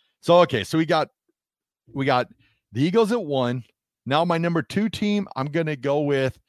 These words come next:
the Dallas Cowboys. Pete Ferguson is a happy man right now. I got the Cowboys at number two.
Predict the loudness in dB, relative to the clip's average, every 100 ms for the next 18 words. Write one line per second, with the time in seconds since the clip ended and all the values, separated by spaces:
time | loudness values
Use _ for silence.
0 | _ _ _ _ -4 0 4 4 4 2
1 | -2 0 2 2 2 2 2 -2 -6 -6
2 | -6 -4 -2 -2 -2 -4 -4 -4 -6 -6
3 | -4 -4 -4 -6 -4 -4 -4 -4 -6 -4
4 | -6 -6 -8 -10 -8 -6 -4 -4 -6 -8
5 | -8 -8 -8 -12 -10 -8 -6 -8